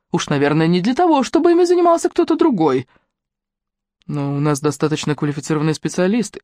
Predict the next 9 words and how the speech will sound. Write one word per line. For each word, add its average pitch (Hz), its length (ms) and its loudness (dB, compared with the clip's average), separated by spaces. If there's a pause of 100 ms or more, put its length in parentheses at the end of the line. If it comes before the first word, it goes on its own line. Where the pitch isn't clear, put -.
(140)
«Макс, 180 800 0 (840)
если 220 200 0
бы 247 80 2
ты 269 100 2
хоть 302 180 0
немного 330 500 4
интересовался 220 680 2
моей 196 500 4
жизнью, 147 600 0